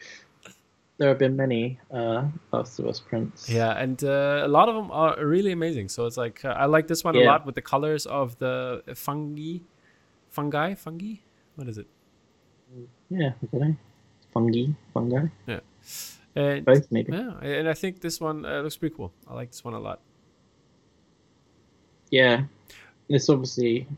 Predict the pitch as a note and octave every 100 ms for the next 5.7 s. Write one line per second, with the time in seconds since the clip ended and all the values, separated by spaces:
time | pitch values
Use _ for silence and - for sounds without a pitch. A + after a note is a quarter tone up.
0 | - _ _ _ _ E3 F3 D#3+ - D3+
1 | D3+ C3+ A#2 - D#3 D#3+ C#3+ C3+ B2+ -
2 | B2 - A#2 A2 G#2+ - A2+ A2 G2+ G#2+
3 | G#2+ - G#2 G#2+ G2 F2 F2 - _ _
4 | _ _ _ A2 - A#2+ A2+ A2+ G#2+ A#2+
5 | - B2+ B2 - G#2+ G#2 -